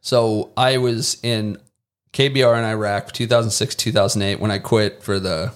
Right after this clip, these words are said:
what I mentioned. Then I went back in two thousand ten to two thousand twelve to Afghanistan. And what's funny was I worked with Lockheed. It was a phenomenal job. I got my top secret from 'em.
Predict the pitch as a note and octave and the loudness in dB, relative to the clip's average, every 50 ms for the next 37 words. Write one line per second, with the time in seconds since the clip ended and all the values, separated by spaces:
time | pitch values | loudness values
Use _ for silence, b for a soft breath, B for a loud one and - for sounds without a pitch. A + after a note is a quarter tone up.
0 | - - G#2+ G#2 G2 G2 F#2+ F#2 F#2+ - G2+ F#2+ G2 - b b b b b b | -10 -6 -2 -2 -2 -2 -2 -4 -4 -4 -4 -4 -6 -8 b b b b b b
1 | b b b b b - - B2 B2 A#2+ A#2+ A#2 B2 B2+ G#2 F2 G#2+ A#2+ A#2+ B2 | b b b b b -4 0 2 2 2 2 2 2 0 0 0 2 2 2 2
2 | B2 - A#2 - - - B2 A#2+ B2 A2+ G2 F#2+ A2 G#2+ - - A2+ A2 A2 G#2+ | 0 0 -2 -4 -2 -2 0 2 4 2 2 2 -2 -4 -2 -2 -2 0 0 -2
3 | G2 - G#2+ G2+ - G2+ F2+ A2+ G#2+ F#2+ - - - G#2+ G#2+ G#2 G#2 G#2 - - | -2 -2 -2 0 0 0 0 0 -2 -2 -2 0 2 2 2 2 0 -2 -6 -8
4 | - - _ _ _ _ _ - - A2+ G#2 G2 - - A2+ A2 A2 G#2 - A#2 | -12 -20 _ _ _ _ _ -4 -2 -2 -2 -2 -2 -2 -2 -2 -2 -2 -2 -2
5 | A2 A2 G#2+ A2 G#2+ - _ _ _ _ _ _ _ _ - C3+ C#3 C#3+ C#3 B2 | 0 0 0 -2 -4 -8 _ _ _ _ _ _ _ _ -2 0 0 2 2 2
6 | C3 C#3+ C3+ A#2+ - - E3 E3 D#3+ D3 C3+ C3 A#2+ A#2+ B2 A#2+ B2 B2+ B2+ B2 | 4 4 4 4 2 2 2 2 4 4 4 4 4 4 4 4 4 2 0 -2
7 | - - - _ _ _ _ _ _ _ _ _ _ _ _ - A2+ A2 A#2+ B2 | -4 -16 -20 _ _ _ _ _ _ _ _ _ _ _ _ -8 -4 -2 2 2
8 | B2+ C3 C3 C3 - C3+ B2+ B2+ B2 A#2 A2+ A2 C3+ - A#2 A#2 A#2 A#2+ A#2+ A#2 | 4 4 2 2 2 0 2 2 0 0 -2 -4 -6 -4 -2 0 2 2 2 0
9 | A2+ A2+ A#2+ A#2+ A#2 A#2 A2+ A2+ A2+ A2+ A2 G#2+ A2+ A2+ G#2+ G#2+ G2+ - - - | -4 -4 -2 0 0 0 0 0 0 0 -2 -2 -4 -2 0 0 0 0 -4 -6
10 | A#2+ A2 - G#2 F2+ - A2 G#2 G#2 G#2+ G#2 G2+ G#2 | -6 -4 -4 -6 -6 -6 -6 -6 -4 -6 -6 -8 -10